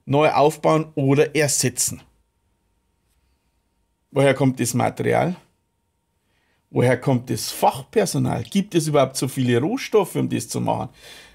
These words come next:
Haben wir das Personal, um sowas zu planen? Haben wir das Personal, um sowas zu genehmigen? Das ist ein absoluter Wahnsinn. Das wird aber mal ein separates Video, weil die muss ich mir genauer anschauen. Höchst interessant.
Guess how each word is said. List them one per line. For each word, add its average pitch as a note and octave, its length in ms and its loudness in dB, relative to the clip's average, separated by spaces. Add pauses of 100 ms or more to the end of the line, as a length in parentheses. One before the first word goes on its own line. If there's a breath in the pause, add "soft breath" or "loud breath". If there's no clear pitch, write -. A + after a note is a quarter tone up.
(200 loud breath)
Haben E3+ 200 2
wir E3 80 2
das D3+ 160 -4
Personal, D#3+ 560 2
um E3 100 0
sowas D#3+ 320 0
zu C#3+ 140 -4
planen? F3 540 2 (280 soft breath)
Haben E3 160 0
wir D#3+ 60 2
das D#3 180 0
Personal, D#3+ 480 2
um D#3 80 0
sowas D#3 340 2
zu D3+ 140 -4
genehmigen? D3+ 640 0 (680)
Das C3 240 0
ist - 460 0 (380)
ein B2+ 300 -2
absoluter C#3+ 760 0 (420)
Wahnsinn. B2 520 0 (400)
Das E3+ 240 2
wird D#3 160 4
aber C#3 180 2
mal C#3 140 4
ein C3 60 2
separates D#3 720 0
Video, C#3 260 0
weil B2 120 4
die B2+ 160 2
muss C3 220 2
ich C#3 140 -6
mir C#3 140 0
genauer A#2 680 -2
anschauen. G#2+ 440 -2 (460)
Höchst - 420 -6
interessant. - 840 -8